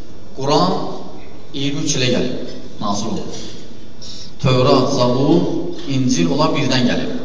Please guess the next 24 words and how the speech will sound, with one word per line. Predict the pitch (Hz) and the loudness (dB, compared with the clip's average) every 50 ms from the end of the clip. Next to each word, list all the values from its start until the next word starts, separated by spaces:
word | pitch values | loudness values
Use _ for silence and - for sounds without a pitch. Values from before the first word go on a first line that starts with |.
| - - - - - - - - - - - - - - - - - - - - - - - - - - - - - - - - - - - - - | -4 -4 -6 -6 -6 -6 -6 -6 -6 -6 -6 -6 -6 -6 -6 -6 -6 -6 -6 -4 -4 -4 -4 -4 -4 -4 -4 -4 -4 -4 -4 -4 -4 -4 -4 -4 -2
Onlar | 113 139 156 160 | 0 0 0 2
birdən | 143 131 123 127 131 127 | 2 2 2 4 2 2
gəlib. | 127 127 127 127 127 - - - - - - - - - - - - - - - - - - - - - - - - - - - - - - - - - - - | 2 0 0 -2 -2 -2 -4 -4 -4 -4 -4 -4 -4 -4 -4 -6 -6 -6 -6 -6 -4 -4 -4 -4 -4 -4 -4 -6 -6 -6 -6 -6 -6 -6 -6 -6 -6 -6 -4 -4
Musa | - - - 175 165 | -4 -4 -2 0 2
aleyhissalamın | 147 143 139 143 143 127 127 123 127 127 123 120 | 2 2 2 2 2 2 4 4 4 2 2 2
əlində | 117 117 113 120 131 131 | 2 2 4 6 6 6
də | 117 110 107 101 - | 6 6 4 2 2
Tövrat | 110 107 107 139 131 127 135 131 | 0 0 2 2 2 2 2 0
idi. | 131 139 147 151 160 170 - - - - - - - - - - - 156 | 0 0 -2 -2 -2 -2 -2 -4 -4 -4 -4 -4 -4 -6 -6 -4 2 4
Hətta | 170 175 170 170 - 143 139 | 4 6 4 4 2 2 2
elə | 143 143 135 139 | 4 4 4 2
qəzəbləndi | 143 139 139 131 127 131 127 127 127 - 131 | 2 2 2 0 0 -2 -2 -2 -2 -2 -2
ki, | 127 127 | -2 -2
atdı | 123 - - 165 175 - | -2 -4 -4 -4 -4 -2
yerə. | 117 - - - - - - - - - - - - - - - - - - - - - | -2 -2 -2 -4 -4 -4 -4 -4 -6 -6 -6 -6 -6 -6 -4 -4 -4 -4 -6 -4 -4 -2
Görəndə | 120 120 123 127 139 143 - | 0 2 2 4 4 4 2
ki, | - - 123 | 2 2 4
qövmi | 127 120 117 113 123 127 143 151 - - - - - - - - - - - | 4 6 6 8 8 8 8 6 6 4 2 2 0 -2 -2 -4 -4 -2 0
nə, | 143 156 160 | 2 2 4
nə | 160 151 151 143 | 4 4 4 4
də | 139 | 4
on | 139 165 170 147 143 | 4 4 4 4 4
gün | 139 139 139 | 6 6 6
gecikib, | 135 127 - - - 170 170 180 180 | 6 6 4 4 4 4 2 2 2